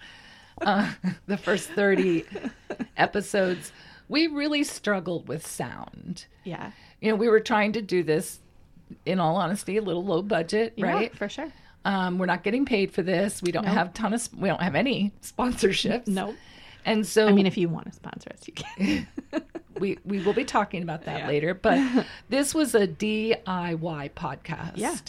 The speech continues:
Speaker 2: yeah.
Speaker 1: Yeah, we're pretty smart ladies. And we did an amazing job, I think, of figuring out Audacity, the,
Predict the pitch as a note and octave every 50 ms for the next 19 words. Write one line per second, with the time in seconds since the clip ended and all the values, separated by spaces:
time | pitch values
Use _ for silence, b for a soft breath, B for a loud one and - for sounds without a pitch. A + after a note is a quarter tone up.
0 | - - - G#3+ F#3+ A3 A3 - - - - - - - - - - - - B
1 | B B B B B B - F#4+ - - - A3+ A3 - C4+ A3+ G3+ F#3 - -
2 | - - - - G2+ C3 B2 C#3 D#3+ A#3 A#3 - B B B B B B B B
3 | B - - A3+ A3+ G#3+ G#3 G#3 G#3 F#3+ G3 b b b b b b - A3+ B3
4 | G3+ D#3+ B3 B3+ A#3+ A3+ - - - G#3+ G#3+ G#3 G#3+ B3+ A#3+ - C4 G3+ F#3 -
5 | F#3 D#3 D#3+ E3 F3 F#3 F3+ - F#3+ F3+ E3 D#3+ - - - E3 D#3+ - - G3+
6 | E3+ G3 G3 F#3+ F#3 F3 F3 E3 E3 E3 D#3+ - - - - B B B B B
7 | B B B B B B B _ - C#3 E3 D#3+ E3 D#3 C3 E3 D#3 - - E3
8 | F3+ F3+ F3 E3+ E3 E3+ D#3 D3+